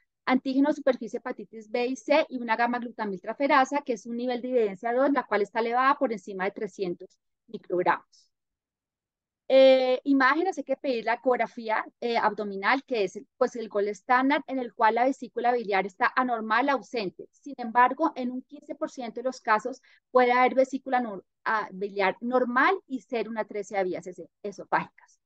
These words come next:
Hay un signo que es el llamado signo del cordón triangular, que es un cordón fibroso a nivel del hilio hepático de marcada densidad.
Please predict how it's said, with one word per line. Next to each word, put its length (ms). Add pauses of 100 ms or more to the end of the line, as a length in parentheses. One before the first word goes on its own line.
(440)
Hay 140
un 120
signo 420
que 80
es 60
el 80
llamado 460
signo 320
del 120
cordón 320
triangular, 640
que 140
es 120
un 120
cordón 300
fibroso 480
a 20
nivel 240
del 180
hilio 240
hepático 480
de 120
marcada 440
densidad. 460